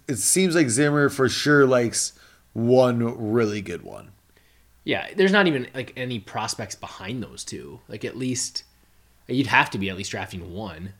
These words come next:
Speaker 2: or signing someone. So, I, I think, I mean, Harrison Smith to me would be a pretty big surprise.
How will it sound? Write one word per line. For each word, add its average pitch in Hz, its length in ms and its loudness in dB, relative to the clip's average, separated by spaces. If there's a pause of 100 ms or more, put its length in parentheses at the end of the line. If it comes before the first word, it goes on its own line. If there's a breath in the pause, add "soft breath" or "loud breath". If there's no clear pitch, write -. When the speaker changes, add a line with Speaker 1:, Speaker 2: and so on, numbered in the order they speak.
(160)
Speaker 2:
or 101 180 -12
signing 98 480 -6
someone. 87 420 -14
So, 87 280 -12 (540 soft breath)
I, 156 140 2
I 170 200 8
think, 190 260 0
I 170 80 0 (120)
mean, 170 120 2
Harrison 202 280 8
Smith 165 160 2
to 131 40 -6
me 139 100 4
would 120 100 0
be 117 40 0
a 110 60 -2
pretty 117 220 -4
big 98 140 -6
surprise. 92 520 -10